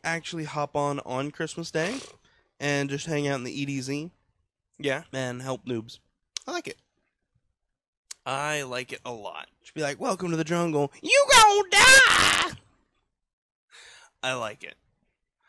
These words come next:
Speaker 2: Um, you have game storage solutions. So are
Speaker 1: Ye-
Speaker 2: you talking
Speaker 1: Yes,
Speaker 2: ex-,
Speaker 1: like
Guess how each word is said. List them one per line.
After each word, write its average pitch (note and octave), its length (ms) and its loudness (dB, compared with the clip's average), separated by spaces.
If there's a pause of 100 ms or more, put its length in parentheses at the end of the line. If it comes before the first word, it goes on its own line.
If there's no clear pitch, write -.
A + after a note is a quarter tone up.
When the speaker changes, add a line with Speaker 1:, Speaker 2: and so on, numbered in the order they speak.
(180)
Speaker 2:
Um, D#3 260 -2
you F3+ 140 -6
have D#3+ 260 -6
game G#3 460 -4
storage F3+ 680 -6
solutions. C3+ 1000 -10
So D#3 160 -8
are D3 60 -2
Speaker 1:
Ye- D#3 80 -4
Speaker 2:
you D#3+ 60 -8
talking C#3+ 680 -2 (240)
Speaker 1:
Yes, D3 520 -4
Speaker 2:
ex-, - 60 -10
Speaker 1:
like D3 220 -2